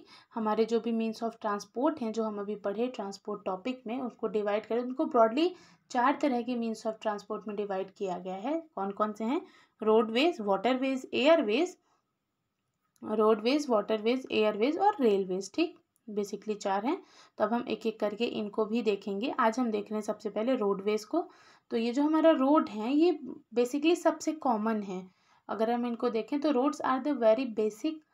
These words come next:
means of transport, ये बहुत ही ज़्यादा कॉमन है। मतलब, अगर आपको छोटी डिस्टेंस, शॉर्ट डिस्टेंस भी ट्रैवल करनी है, even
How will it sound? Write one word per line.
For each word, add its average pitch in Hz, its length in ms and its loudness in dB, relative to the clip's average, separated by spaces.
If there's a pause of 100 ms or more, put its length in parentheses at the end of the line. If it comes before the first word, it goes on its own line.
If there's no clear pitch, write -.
(360)
means 240 280 -2
of 247 120 2
transport, 226 580 -4
ये 330 80 4
बहुत 247 380 -2
ही 226 60 -10
ज़्यादा 220 240 4
कॉमन 220 400 0
है। 277 60 0
मतलब, 247 280 0
अगर 254 160 2
आपको 269 220 2
छोटी 247 340 0
डिस्टेंस, 220 340 -4
शॉर्ट 240 240 2
डिस्टेंस 240 360 -4
भी 247 80 -4
ट्रैवल 226 320 2
करनी 226 340 -2
है, - 60 -6
even 254 260 -2